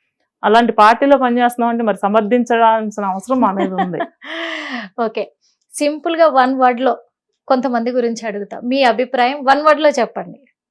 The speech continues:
Speaker 2: ముందుగా ఏపీ ప్రభుత్వం నుంచే మొదలు పెడతాను. చంద్రబాబు నాయుడు గారు అంటే?
Speaker 1: చంద్రబాబు నాయుడు గారు ఒక సీనియర్ రాజకీయ నాయకుడు,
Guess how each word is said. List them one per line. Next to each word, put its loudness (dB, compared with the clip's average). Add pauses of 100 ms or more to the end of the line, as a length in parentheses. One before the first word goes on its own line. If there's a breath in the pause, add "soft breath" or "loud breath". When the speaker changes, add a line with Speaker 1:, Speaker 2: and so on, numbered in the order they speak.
(640)
Speaker 2:
ముందుగా 2
ఏపీ 2
ప్రభుత్వం -4
నుంచే -6
మొదలు -8
పెడతాను. -8 (340)
చంద్రబాబు 0
నాయుడు -8
గారు -12
అంటే? -18 (840)
Speaker 1:
చంద్రబాబు -2
నాయుడు -4
గారు -4
ఒక -4
సీనియర్ 0
రాజకీయ -2
నాయకుడు, -6